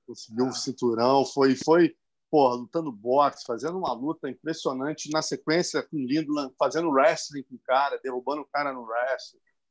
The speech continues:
Speaker 1: Quer
Speaker 2: Ah.
Speaker 1: dizer, você tava ali mostrando que você tava completo, né?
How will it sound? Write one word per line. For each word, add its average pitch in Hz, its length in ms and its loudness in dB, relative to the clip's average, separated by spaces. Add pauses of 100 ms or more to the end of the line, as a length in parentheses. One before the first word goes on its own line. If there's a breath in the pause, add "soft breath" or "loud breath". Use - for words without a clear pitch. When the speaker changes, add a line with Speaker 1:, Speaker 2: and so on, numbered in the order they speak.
(160)
Speaker 1:
Quer 131 80 -4
Speaker 2:
Ah. 127 60 -6
Speaker 1:
dizer, 123 160 -2
você 131 140 -12
tava 175 220 2
ali 180 240 4
mostrando 202 480 2
que - 80 -12
você 196 220 4
tava 202 240 4
completo, 139 760 2
né? 117 160 -14